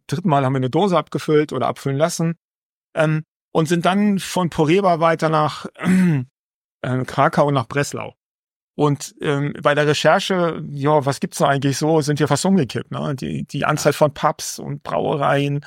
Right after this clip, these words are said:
und, und, und. Und, ähm, sag ich mal, all das war so ein Flash von neuen Erfahrungen. Und die Frage, warum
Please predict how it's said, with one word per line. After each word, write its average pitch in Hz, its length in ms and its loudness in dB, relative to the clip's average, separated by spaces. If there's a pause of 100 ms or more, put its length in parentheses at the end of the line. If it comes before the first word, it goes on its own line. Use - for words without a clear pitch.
(560)
und, 190 420 2
und, 160 360 2
und. 127 280 2
Und, 139 320 -8
ähm, 143 380 -8
sag 143 160 -6
ich 147 180 -8
mal, 143 300 -2 (420)
all 202 380 2
das 170 380 -2
war 151 260 4
so 165 220 0
ein 151 180 0
Flash 185 400 0 (240)
von 151 420 0
neuen 175 300 2
Erfahrungen. 170 800 0 (640)
Und 151 160 -2
die 156 100 -2
Frage, 156 380 -4
warum 165 440 0